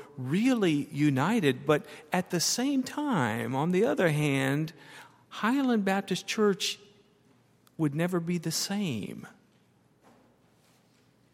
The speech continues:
Would you be okay with that? Would that, would that work for you? Even if it costs us and inconveniences us?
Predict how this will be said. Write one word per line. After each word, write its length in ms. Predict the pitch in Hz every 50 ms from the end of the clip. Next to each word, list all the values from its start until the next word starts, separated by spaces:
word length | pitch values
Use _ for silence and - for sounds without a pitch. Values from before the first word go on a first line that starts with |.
| _ _ _ -
Would 160 | 170 180 -
you 100 | 269 269
be 160 | 269 294 294
okay 340 | 294 277 - - - 254 247
with 220 | 226 220 214 214 -
that? 260 | 208 196 190 190 185 - - - _ _ _ _ _ _ _ _ _ _ _ _ _ _ _ _ -
Would 100 | - 160
that, 300 | 214 240 226 220 - -
would 140 | 180 175 175
that 180 | 208 240 -
work 240 | 208 233 254 240 -
for 160 | - - 247
you? 480 | 240 220 226 226 226 233 226 233 226 220 - - - - - - - - - - -
Even 300 | - 226 254 277 285 247
if 220 | 247 214 - -
it 160 | 180 147 - -
costs 560 | - - 165 170 185 202 190 - - - -
us 400 | 208 220 220 208 - - - 180
and 180 | 165 147 147 - - - - - -
inconveniences 1080 | 156 175 190 185 - 214 196 180 151 131 131 147 160 175 185 208 202 - - 220 202 196
us? 720 | 202 202 214 220 220 214 - - - - - - - -